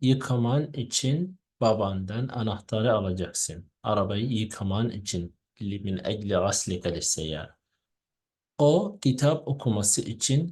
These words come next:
kütüphaneden bir kitap ödünç alacak. ليقرأ كتابا، e, يستعير,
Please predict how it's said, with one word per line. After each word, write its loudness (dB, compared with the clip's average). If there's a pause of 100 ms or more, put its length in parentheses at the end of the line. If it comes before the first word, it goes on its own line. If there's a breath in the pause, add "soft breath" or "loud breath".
kütüphaneden 0
bir 0
kitap -4
ödünç 2
alacak. -4 (760)
ليقرأ 0
كتابا، 0 (360)
e, 4 (340)
يستعير, 2